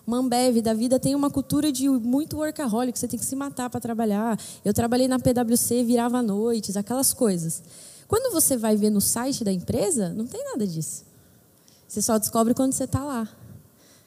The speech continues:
E quando você se conhece, o que foi?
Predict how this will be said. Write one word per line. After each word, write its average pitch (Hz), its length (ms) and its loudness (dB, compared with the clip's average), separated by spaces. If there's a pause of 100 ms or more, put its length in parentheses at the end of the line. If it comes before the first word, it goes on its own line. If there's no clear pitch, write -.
(640)
E 233 80 4
quando 370 360 4
você 240 600 6
se - 480 2
conhece, 220 840 2 (1300)
o - 40 -20
que 208 80 -10
foi? 196 260 -4